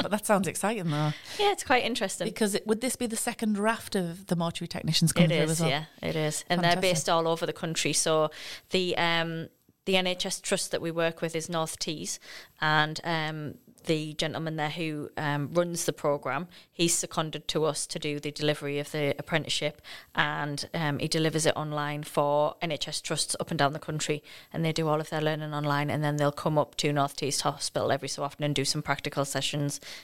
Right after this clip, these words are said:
Speaker 2: and then off they go back into their workplace again.
Speaker 1: Fantastic.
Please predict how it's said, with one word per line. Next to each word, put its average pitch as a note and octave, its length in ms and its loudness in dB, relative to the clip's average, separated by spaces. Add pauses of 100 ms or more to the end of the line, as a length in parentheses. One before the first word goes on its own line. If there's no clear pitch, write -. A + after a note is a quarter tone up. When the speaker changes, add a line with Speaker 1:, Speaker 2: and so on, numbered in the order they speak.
(120)
Speaker 2:
and D3 200 0
then C3 280 0 (440)
off - 160 -8
they D3+ 80 2
go C3+ 160 -6
back C3+ 200 -12
into D#3 180 -6
their D3 120 0
workplace D3+ 500 -2
again. D#3+ 220 -6 (220)
Speaker 1:
Fantastic. D#3+ 580 0